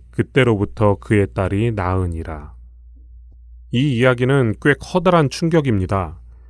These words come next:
사랑의 주님께서 이방인을 개로 여기는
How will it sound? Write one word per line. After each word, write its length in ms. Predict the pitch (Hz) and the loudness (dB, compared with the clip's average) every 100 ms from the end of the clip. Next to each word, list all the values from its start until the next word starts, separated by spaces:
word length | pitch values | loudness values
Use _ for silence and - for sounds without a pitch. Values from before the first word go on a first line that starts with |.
| - _ | -20 _
사랑의 380 | - 185 190 180 | 0 2 2 0
주님께서 680 | 151 156 151 156 - 147 | 0 0 2 0 2 2
이방인을 680 | 135 104 110 131 123 123 120 113 | 2 0 2 2 2 2 2 0
개로 360 | - 113 143 151 | 0 2 4 2
여기는 460 | 123 113 120 104 | 2 0 0 -2